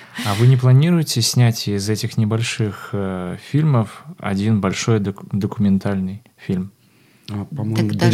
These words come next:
Speaker 2: Даниил
Speaker 3: такая
Speaker 2: щас, Даниил
Speaker 3: из,
Speaker 2: щас этим и занимается.
Speaker 3: э, Никита.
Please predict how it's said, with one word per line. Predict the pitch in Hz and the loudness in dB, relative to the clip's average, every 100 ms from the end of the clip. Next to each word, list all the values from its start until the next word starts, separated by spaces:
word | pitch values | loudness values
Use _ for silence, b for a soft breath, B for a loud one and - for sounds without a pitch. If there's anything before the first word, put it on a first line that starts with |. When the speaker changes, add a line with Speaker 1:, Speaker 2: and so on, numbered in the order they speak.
| 117 | 6
Speaker 2:
Даниил | 120 | 4
Speaker 3:
такая | 151 185 170 165 | 2 2 2 0
Speaker 2:
щас, | 160 | -4
Даниил | 113 95 95 - | -10 -4 0 2
Speaker 3:
из, | 110 | 2
Speaker 2:
щас | - 104 | -2 -4
этим | 101 - 92 | -6 -4 -4
и | |
занимается. | 85 104 120 120 78 - | -2 -2 0 -2 -4 -10
Speaker 3:
э, | - - | -16 -8
Никита. | 151 160 170 165 165 143 127 | 0 0 0 -2 -4 -2 -4